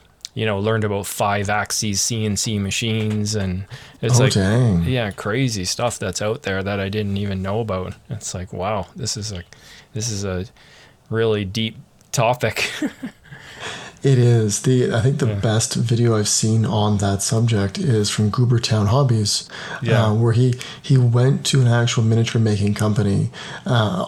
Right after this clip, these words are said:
Speaker 2: went on their warehouse, walked through the whole process. They, they, he saw the C N C machine making the aluminum mold,
Speaker 1: Mm-hmm.
Speaker 2: um, saw the machine doing the injection press, um,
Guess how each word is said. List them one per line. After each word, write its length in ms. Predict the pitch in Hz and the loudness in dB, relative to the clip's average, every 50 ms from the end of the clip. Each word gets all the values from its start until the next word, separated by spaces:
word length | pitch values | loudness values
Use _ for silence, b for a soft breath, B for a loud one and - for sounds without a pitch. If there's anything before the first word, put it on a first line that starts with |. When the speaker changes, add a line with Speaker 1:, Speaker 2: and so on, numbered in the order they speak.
| - | -2
Speaker 2:
went 360 | 208 208 185 127 117 123 117 113 | 0 2 4 4 6 6 6 6
on 180 | 113 120 123 | 6 6 6
their 140 | 127 131 123 | 4 4 4
warehouse, 720 | 120 123 120 113 113 113 113 110 110 110 - - - - | 4 4 4 4 4 4 4 2 2 0 -2 -4 -4 -2
walked 340 | 117 113 110 117 120 120 - | 0 2 4 2 2 0 -4
through 480 | - - - 120 120 120 120 120 117 120 B B B B B B - | -4 -2 0 2 4 4 4 2 0 -2 B B B B B B -2
the 100 | 135 120 | 0 0
whole 340 | - - 120 123 131 127 | 0 2 2 2 2 2
process. 720 | - - 127 120 113 110 - - 120 117 117 113 113 - - | 0 0 2 2 2 2 2 2 2 2 2 2 0 0 -2
They, 60 | 101 | -2
they, 180 | 104 - - 117 | -2 0 0 0
he 120 | 104 104 107 | 0 0 -2
saw 260 | - - 117 117 117 | -2 0 2 2 4
the 80 | 123 123 | 2 2
C 160 | - - 127 | 2 4 4
N 120 | 120 120 | 4 4
C 180 | 120 - 127 123 | 2 2 2 4
machine 340 | 120 117 - 123 120 117 113 | 4 4 2 4 4 4 4
making 280 | 110 107 - - 123 | 2 2 2 2 4
the 80 | 120 120 | 4 6
aluminum 360 | 117 117 113 113 117 123 123 | 6 4 4 4 4 6 6
mold, 480 | 117 107 104 104 107 107 107 113 113 - | 4 4 4 4 4 4 2 2 0 -2
Speaker 1:
Mm-hmm. 420 | - 123 107 110 113 110 101 110 | -2 -2 0 0 0 0 0 0
Speaker 2:
um, 240 | 117 113 110 110 113 | 2 2 2 2 2
saw 300 | - - - 117 120 123 | 0 2 2 2 4 4
the 80 | 127 | 4
machine 400 | 127 120 120 - - 117 120 120 | 4 4 2 2 2 2 4 4
doing 140 | 113 117 107 | 4 4 2
the 60 | 110 | 2
injection 520 | 110 110 - 110 110 107 - 131 127 123 117 | 2 2 2 0 0 0 2 2 4 4 4
press, 560 | 120 - 123 117 117 117 - - - - 185 | 2 2 2 2 2 2 2 0 -2 -2 0
um, 480 | 139 110 104 107 107 107 107 107 104 | 0 0 2 0 0 0 0 0 -2